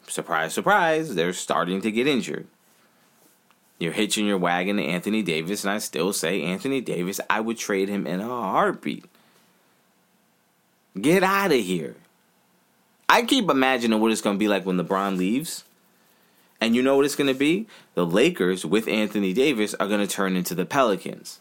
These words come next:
which Anthony Davis is there. He's gonna put up his numbers,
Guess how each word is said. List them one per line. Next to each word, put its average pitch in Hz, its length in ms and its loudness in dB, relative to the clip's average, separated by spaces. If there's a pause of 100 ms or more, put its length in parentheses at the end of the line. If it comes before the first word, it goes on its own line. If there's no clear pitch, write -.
(480)
which 80 180 -4
Anthony 92 400 -2
Davis 160 400 2
is 98 140 0
there. 85 320 -2 (240)
He's 73 180 -12
gonna 90 160 0
put 113 160 0
up 120 100 0
his 131 140 -2
numbers, 107 560 2